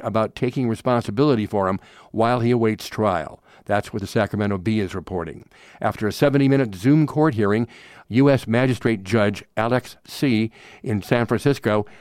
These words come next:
had allowed Jared Copeland to be released and returned to his Sacramento apartment with the understanding that his wife Sheila would act as custodian and report any violations of his release terms to the court. C laid out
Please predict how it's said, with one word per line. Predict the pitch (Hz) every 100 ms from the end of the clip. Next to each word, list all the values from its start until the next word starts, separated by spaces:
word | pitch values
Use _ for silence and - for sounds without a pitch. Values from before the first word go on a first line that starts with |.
| -
had | - 120
allowed | 113 117 127 135 - - _
Jared | 101 123 127 143 139 - -
Copeland | - 180 175 92 85
to | 95
be | 101
released | 98 110 143 -
and | 107
returned | 107 - 135 151
to | 120
his | 104
Sacramento | - 131 123 120 117 101
apartment | - 135 131 - - - -
with | 110
the | 120
understanding | 147 131 131 120 127
that | 110
his | 107 90
wife | 110 120 -
Sheila | - 180 127 101
would | 101 104
act | 117 120 113
as | 101
custodian | - 104 - 160 135 110 107 - -
and | 107
report | 110 - 139 135
any | 143 143
violations | 127 123 117 107 113 101
of | 117 110
his | 117 95
release | 95 143 -
terms | - 92 98 -
to | 92
the | 95
court. | - 120 92 - - - - - -
C | - 156
laid | 135 120 113
out | 107